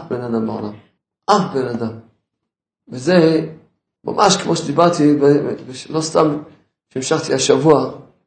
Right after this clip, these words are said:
כי לקחתי את כל העניין הזה מאוד קשה. את הרצח הנורא הזה שהיה, לקחתי אותו מאוד מאוד קשה. כי בן אדם שיש לו קצת טיפ-טיפה אמונה, טיפ-טיפה יראת שמיים,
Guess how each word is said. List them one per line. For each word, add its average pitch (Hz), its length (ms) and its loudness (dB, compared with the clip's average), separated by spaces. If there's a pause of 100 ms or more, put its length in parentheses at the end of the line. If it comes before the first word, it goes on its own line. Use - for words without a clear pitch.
(440)
כי 135 320 -6 (180)
לקחתי 180 420 2
את - 140 -2
כל 196 80 4
העניין 170 280 6
הזה 143 340 2 (680)
מאוד 117 500 4
קשה. 143 360 2 (960)
את - 100 -10
הרצח 147 440 2
הנורא 139 360 2
הזה 135 180 0
שהיה, 131 560 -2 (640)
לקחתי 123 280 -10
אותו 123 180 -8
מאוד 123 460 -2
מאוד 277 280 2
קשה. 123 240 -4 (880)
כי 123 180 -14
בן 139 220 4
אדם 165 120 6
שיש 156 260 -2
לו 143 60 2
קצת 214 340 2 (140)
טיפ-טיפה 180 560 0 (680)
אמונה, 143 500 4
טיפ-טיפה 175 420 0
יראת 151 500 0
שמיים, 156 580 2